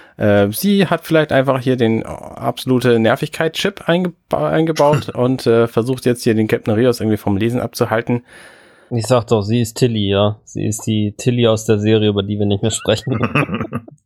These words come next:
Speaker 1: Die ist schon extrem nervig in dieser Szene und zwar gewollt. Also
Speaker 2: Mhm.
Speaker 1: sie ist, sie weiß es auch, ne? Sie spricht ja selber auch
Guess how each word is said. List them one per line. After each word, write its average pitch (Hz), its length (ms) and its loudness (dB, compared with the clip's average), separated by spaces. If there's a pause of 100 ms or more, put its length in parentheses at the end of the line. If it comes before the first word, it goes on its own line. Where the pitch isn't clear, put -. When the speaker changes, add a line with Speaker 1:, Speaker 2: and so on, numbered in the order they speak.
(680)
Speaker 1:
Die 180 160 2
ist 196 160 2
schon 170 160 2
extrem 123 560 2
nervig 110 420 0
in 107 80 -2
dieser 101 160 -4
Szene 110 280 0
und 139 140 -4
zwar 170 200 0
gewollt. 170 580 0
Also 120 220 -2 (100)
Speaker 2:
Mhm. 85 200 -2
Speaker 1:
sie 131 120 -2
ist, - 400 -6
sie 127 480 0
weiß 165 280 0
es 254 140 0
auch, 180 220 2
ne? 151 160 2
Sie 123 80 -4
spricht - 320 -4
ja 110 140 0
selber 151 320 2
auch 175 160 0